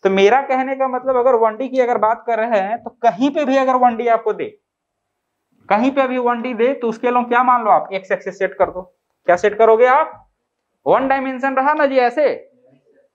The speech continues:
अब हम लोग इसी के along मान लेंगे ऐसे, एक ही line ना रहा, किसी के along कोई axis मान लेंगे, एक्स axis, क्या दिक्कत है उसमें? अरे वो तो हम पे depend करता है ना।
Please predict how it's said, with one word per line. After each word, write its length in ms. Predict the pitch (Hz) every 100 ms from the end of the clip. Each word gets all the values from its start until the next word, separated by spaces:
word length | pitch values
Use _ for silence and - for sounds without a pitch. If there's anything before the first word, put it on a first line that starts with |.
| -
अब 100 | 185
हम 100 | 214
लोग 120 | 240
इसी 200 | 220 269
के 100 | 269
along 180 | 285 285
मान 220 | 277 285
लेंगे 200 | 285 269 247
ऐसे, 300 | 226 220 - _ _ _ _ -
एक 120 | 160
ही 100 | -
line 240 | 302 302 302
ना 100 | 285
रहा, 280 | 240 269 269 - _ _ _ _ 208
किसी 200 | 240 277
के 100 | 294
along 160 | 285
कोई 160 | 294 277
axis 220 | 269 330
मान 200 | 359 277
लेंगे, 180 | 240 226
एक्स 180 | 226 -
axis, 320 | 214 208 _ _ _ -
क्या 120 | 269
दिक्कत 340 | 381 330 254
है 60 | 202
उसमें? 280 | 175 143 131 _ _ _ _ _ _ _ 131
अरे 120 | 190
वो 100 | 220
तो 100 | 220
हम 160 | 190 180
पे 140 | 247
depend 320 | 269 285 269
करता 240 | 247 226 220
है 100 |
ना। 120 | 247